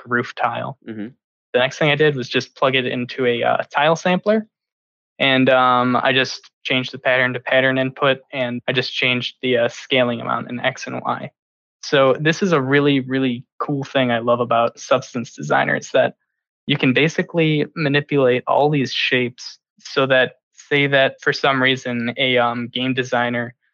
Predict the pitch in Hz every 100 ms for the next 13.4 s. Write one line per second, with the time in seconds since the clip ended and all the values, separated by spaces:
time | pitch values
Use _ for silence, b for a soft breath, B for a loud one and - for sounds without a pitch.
0 | _ _ 110 123 123 123 - - - _
1 | - 143 131 131 139 135 131 127 120 120
2 | - _ - 123 127 120 120 113 123 113
3 | - - 135 131 120 - 117 120 117 -
4 | 120 - - 120 117 120 - _ - -
5 | 127 - - 131 117 123 - _ 101 95
6 | 90 104 _ 127 120 123 120 135 131 131
7 | 120 113 - - 123 120 117 - - _
8 | _ _ _ _ - 156 139 131 - 143
9 | 127 117 120 120 117 117 113 139 123 127
10 | 120 - 131 123 120 117 - 131 120 117
11 | 117 117 117 123 120 - 139 117 117 -
12 | _ _ _ _ _ _ 143 131 120 -
13 | - - - -